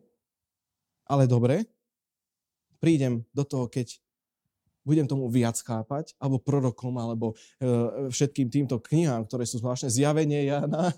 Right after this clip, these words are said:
<laughs> hej. Že dobre, nevadí, že ja tomu teraz nerozumiem, ale viem, že Boh je dobrý a že dokonalé dielo kríža je,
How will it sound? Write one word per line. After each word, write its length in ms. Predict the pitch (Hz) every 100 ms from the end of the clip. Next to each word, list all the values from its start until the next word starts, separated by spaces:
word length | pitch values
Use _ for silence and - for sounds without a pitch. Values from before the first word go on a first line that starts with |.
| -
<laughs> 220 | 247 -
hej. 220 | 160 139 - _ _ _ _ _ _
Že 160 | - 165
dobre, 240 | 247 175
nevadí, 400 | 147 254 233 143
že 160 | 131 143
ja 80 | 139
tomu 240 | 147 135
teraz 240 | 147 135
nerozumiem, 560 | 135 135 120 123 113 107 - -
ale 160 | 123
viem, 160 | 139 131
že 80 | 117
Boh 160 | 139
je 80 | 127
dobrý 480 | 117 160 127 151 180 _
a 80 | -
že 80 | 120
dokonalé 480 | 123 202 165 127 123
dielo 320 | 117 139 123
kríža 320 | 131 120 107
je, 160 | 135